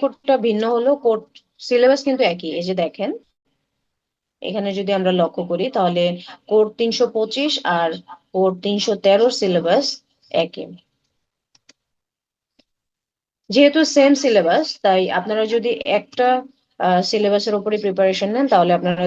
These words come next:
দুইটা পদে আবেদন করার আপনাদের, আহ, প্রিপারেশনটা কমপ্লিট হয়ে যাবে। তো প্রথমে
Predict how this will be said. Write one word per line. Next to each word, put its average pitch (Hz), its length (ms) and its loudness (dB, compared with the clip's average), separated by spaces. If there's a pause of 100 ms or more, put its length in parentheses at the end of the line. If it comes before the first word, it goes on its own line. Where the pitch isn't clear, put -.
দুইটা 180 280 2
পদে 180 220 0 (280)
আবেদন 180 380 0
করার 196 280 2 (760)
আপনাদের, 180 360 2 (300)
আহ, 170 180 -2
প্রিপারেশনটা 190 460 -2
কমপ্লিট 170 400 -4
হয়ে 160 180 -2
যাবে। - 180 -6 (1300)
তো 226 80 -4
প্রথমে 285 360 4